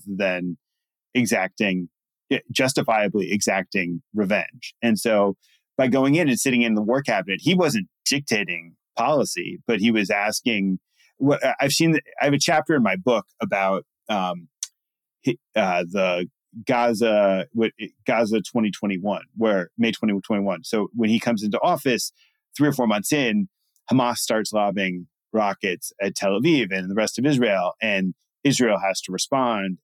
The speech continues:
And Biden tells his aides, he's like, "Look, we're scrapping the playbook here." Like, normally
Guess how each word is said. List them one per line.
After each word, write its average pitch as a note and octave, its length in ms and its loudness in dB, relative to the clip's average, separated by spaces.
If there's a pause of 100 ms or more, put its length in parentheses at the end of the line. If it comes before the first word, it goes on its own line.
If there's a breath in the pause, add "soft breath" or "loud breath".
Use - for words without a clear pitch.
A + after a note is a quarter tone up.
And G2 400 0 (440)
Biden B2 380 2
tells G2 340 0
his G#2 180 -2
aides, G2 480 -2
he's G2 120 -2
like, G2+ 120 -2 (100)
"Look, C3+ 340 2 (140)
we're A#2 100 0
scrapping A#2+ 560 0
the G2 160 -2
playbook G2+ 380 0
here." - 300 -4 (340)
Like, G#2 160 -2 (140)
normally B2+ 680 2